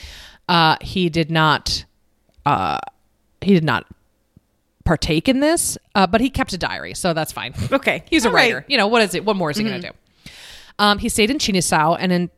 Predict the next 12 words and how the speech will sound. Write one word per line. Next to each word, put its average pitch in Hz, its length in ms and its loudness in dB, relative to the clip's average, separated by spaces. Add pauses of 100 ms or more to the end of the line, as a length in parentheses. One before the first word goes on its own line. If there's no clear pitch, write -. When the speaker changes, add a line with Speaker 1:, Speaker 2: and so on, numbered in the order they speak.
Speaker 1:
until 180 300 2
eighteen 170 240 0
twenty-three 156 560 0
and 160 120 -4
wrote 151 220 0
two - 160 0
romantic 175 420 0
poems, 135 360 -4
which - 160 -6
brought 135 180 2
him 139 240 -4
acclaim. 175 480 0